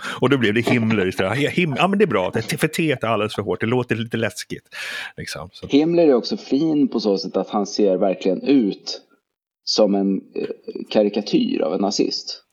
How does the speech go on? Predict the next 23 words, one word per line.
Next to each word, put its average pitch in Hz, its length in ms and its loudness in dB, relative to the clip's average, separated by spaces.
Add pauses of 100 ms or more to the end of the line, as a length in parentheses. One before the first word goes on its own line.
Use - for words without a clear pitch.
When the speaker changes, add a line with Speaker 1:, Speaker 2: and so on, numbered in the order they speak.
Speaker 2:
Alltså, - 180 2
eh, - 1080 -2
alla, 143 320 6
alla 143 340 4
de 147 140 4
där 95 140 2
i 95 80 4
toppen 117 520 0
såg 98 320 2
ju 98 80 2
lite 101 200 0
kul 123 420 2
ut - 300 -4 (460)
på 117 60 2
olika 98 300 2
sätt. 95 200 -2 (240)
Speaker 1:
<laughs> - 260 0
Speaker 2:
Men 120 160 2
han 160 340 2
är 170 40 2
ju 170 100 4
den 101 280 2
som 107 320 2